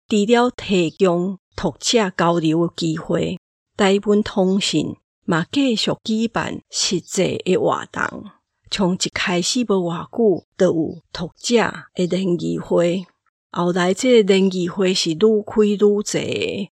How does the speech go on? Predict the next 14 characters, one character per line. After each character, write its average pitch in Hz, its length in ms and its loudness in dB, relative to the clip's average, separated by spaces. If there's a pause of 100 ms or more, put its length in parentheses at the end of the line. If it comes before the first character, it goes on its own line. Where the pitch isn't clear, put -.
(180)
伫 185 180 -4
各 202 120 2 (100)
地 170 180 2
拢 180 160 2
有。 165 400 -6 (440)
台 190 160 2
湾 196 180 2
通 190 300 0
信 175 380 -2
嘛 196 140 -2 (100)
一 254 80 -2
直 208 160 2
有 180 280 2
咧 202 140 2